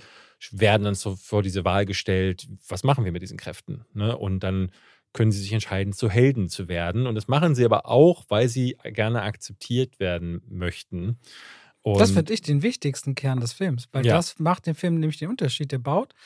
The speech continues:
Speaker 2: eine Brücke, in dem quasi diese grundlegenden Bedürfnisse, es gibt genau zwei Bedürfnisse, die wir als Menschen ganz grundlegend haben. Das eine ist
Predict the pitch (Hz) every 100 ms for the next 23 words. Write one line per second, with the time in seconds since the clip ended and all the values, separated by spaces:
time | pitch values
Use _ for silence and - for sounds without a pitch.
0 | - _ 147 147 127 185 240 220 175 151
1 | 185 196 160 170 180 180 160 156 160 160
2 | 160 _ _ - 160 269 - - 175 202
3 | 202 196 180 156 165 165 139 127 127 117
4 | - _ _ _ - 196 - 214 262 302
5 | 214 226 254 226 202 196 190 170 170 175
6 | 165 156 165 185 - 160 190 - 175 151
7 | 151 156 156 143 156 170 170 160 143 -